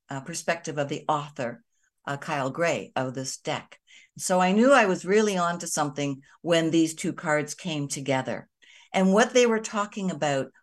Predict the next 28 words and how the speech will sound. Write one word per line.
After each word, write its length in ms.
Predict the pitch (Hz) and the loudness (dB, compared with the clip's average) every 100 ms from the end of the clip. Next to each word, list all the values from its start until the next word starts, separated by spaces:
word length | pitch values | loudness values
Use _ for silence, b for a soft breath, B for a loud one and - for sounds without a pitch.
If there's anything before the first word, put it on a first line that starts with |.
| - | -2
was 320 | 185 175 - | 0 0 -2
allowing 680 | 180 180 190 202 247 254 226 | -2 2 6 6 6 4 2
your 200 | 190 170 | 2 0
light 380 | 170 180 - - - | 0 0 -2 -12 -12
to 160 | 180 | -10
shine, 680 | 156 - 165 156 139 113 101 _ _ _ _ _ - | -10 -6 -4 -4 -4 -6 -10 _ _ _ _ _ -4
letting 420 | 190 202 226 262 | 4 6 6 4
your 240 | 247 220 - | 4 2 0
inner 320 | 208 226 226 | 2 4 2
guidance 640 | 185 165 175 185 135 - | 2 0 0 0 -4 -6
come 280 | - 180 160 | -8 -8 -8
through. 560 | 151 - 175 139 113 - b b | -12 -8 -4 -4 -8 -14 b b
Well, 120 | 226 | 4
your 180 | 233 226 | 6 4
inner 260 | 262 339 330 | 2 0 -2
guidance, 680 | 156 175 320 214 - - - _ | -2 -2 -2 -2 -4 -8 -14 _
if 180 | 196 190 | -8 -2
you 160 | 254 247 | 0 4
let 280 | 180 453 | 4 4
it, 300 | - - - - _ _ _ _ _ _ _ _ | 2 -2 -14 -20 _ _ _ _ _ _ _ _
it 160 | 214 240 | 0 4
will 320 | 453 339 - | 4 4 -2
show 460 | - - 190 262 403 | -14 -4 2 4 6
you 360 | 202 135 - _ - | 2 0 -4 _ -14
the 140 | 175 | -4
energy 400 | 208 277 262 170 | 0 2 0 -2
of 180 | 160 - | -4 -2
fun. 440 | 262 381 302 95 | -2 0 -2 -6